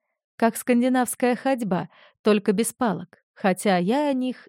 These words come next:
тоже думала не раз. Княжна прошлась туда-сюда и встала на тропинку. «А теперь выстраиваемся в шеренгу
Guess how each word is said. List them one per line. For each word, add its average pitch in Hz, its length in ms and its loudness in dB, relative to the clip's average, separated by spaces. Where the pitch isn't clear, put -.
тоже 220 360 0
думала 170 420 0
не 185 240 2
раз. 175 380 -6
Княжна 214 460 2
прошлась 214 520 0
туда-сюда 185 760 -2
и 311 140 0
встала 175 720 0
на 196 200 2
тропинку. 202 800 -4
«А 285 120 2
теперь 226 500 2
выстраиваемся 269 920 2
в - 60 -14
шеренгу 175 680 0